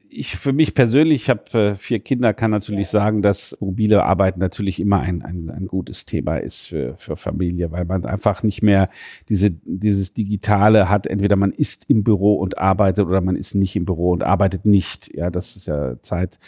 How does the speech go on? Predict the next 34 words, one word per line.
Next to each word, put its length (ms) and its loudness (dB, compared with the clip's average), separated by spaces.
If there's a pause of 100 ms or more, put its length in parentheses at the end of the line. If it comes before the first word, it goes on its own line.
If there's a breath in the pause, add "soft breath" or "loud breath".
(220 loud breath)
zum 180 -8
Glück 340 0
gehört 240 0
das 140 -2
der 120 -6
Vergangenheit 580 0
an. 180 -8
Aber 280 4
es 140 -4
ist 140 -6
natürlich 400 -4
schon 220 -2
so, 360 2 (500 loud breath)
dass 500 -2
die 100 -2
ganze 300 2
Digitalisierung, 1120 2
auch 220 -2
der, 420 2
die 340 -8
digitale 540 0
Kommunikation 880 0
einen 180 0
Lernprozess 800 -2
auslösen 640 -12
muss. 340 -16 (400 loud breath)
Ja, 120 -2
ein 100 2
Lernprozess, 720 -2
wie 120 -2
man 420 2
zwischenmenschliche 760 -2
Beziehungen 760 2
einfach 480 -4